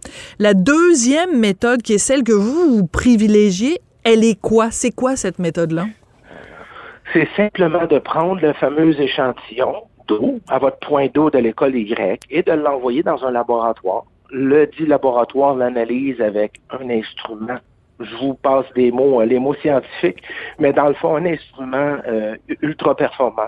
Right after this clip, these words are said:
Speaker 2: qui peut justement analyser cette, euh, concentration-là selon la méthode prescrite avec la loi sur la qualité de l'eau potable et dans un laboratoire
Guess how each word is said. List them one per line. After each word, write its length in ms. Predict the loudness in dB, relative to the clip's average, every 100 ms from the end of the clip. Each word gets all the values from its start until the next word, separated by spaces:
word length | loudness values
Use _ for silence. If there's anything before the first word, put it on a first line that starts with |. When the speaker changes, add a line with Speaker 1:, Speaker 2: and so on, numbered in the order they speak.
| -8
Speaker 2:
qui 100 | -18
peut 200 | -6 -6
justement 400 | -4 -6 -2 -4 -4 -14 -20 -20 -20 -10
analyser 760 | -6 0 2 2 2 0 0 -2 -10 -2
cette, 320 | -2 0 0
euh, 320 | 2 2 0 -4
concentration-là 1160 | -2 -2 0 -4 0 -2 -2 -4 -2 -2 -2 -4 -8 _ -20 -18 0
selon 540 | 2 2 0 -2 -6 -12 _ _
la 200 | -2 -2
méthode 640 | -2 -4 -4 -2 0 0 -2
prescrite 720 | -8 -6 -6 -8 -8 -4 -4 -4 _ _ -20 -20 -20 _ _
avec 420 | -4 -2 -2 -2
la 100 | -2
loi 360 | -2 -2 -2 -4 -8 -20 -8
sur 640 | -4 -2 -4 -4 -6 -6 -16 -4
la 200 | -4 0
qualité 480 | 0 0 2 2
de 100 | 2
l'eau 160 | 2 0
potable 480 | -2 0 0 -2 -6 _ -2
et 300 | 0 0 -6 _
dans 240 | 0 0 0
un 60 |
laboratoire 720 | -2 0 0 0 0 0 -2